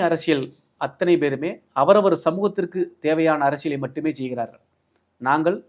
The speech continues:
ஒட்டுமொத்த சமூகத்திற்குமான அரசியலை முன்னெடுக்க விரும்புகிறோம். இதில் வெற்றி தோல்விகளை பற்றிய கணக்கீடுகள் இதில் கிடையாது.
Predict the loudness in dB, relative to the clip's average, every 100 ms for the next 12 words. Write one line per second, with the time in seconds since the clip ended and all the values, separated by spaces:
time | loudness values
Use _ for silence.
0 | -8 -6 -4 -2 -2 -2 -2 -2 -2 -4
1 | -4 -2 0 -2 -2 -6 -8 -8 -10 -6
2 | -4 -4 -6 -6 -8 -8 -12 _ _ _
3 | _ _ -4 0 -2 -2 -4 0 0 2
4 | 0 -2 -4 -6 -4 -2 -4 _ _ _
5 | -6 -2 -2 0 0 0 -2 -6 -4 -4
6 | -2 -2 -2 -4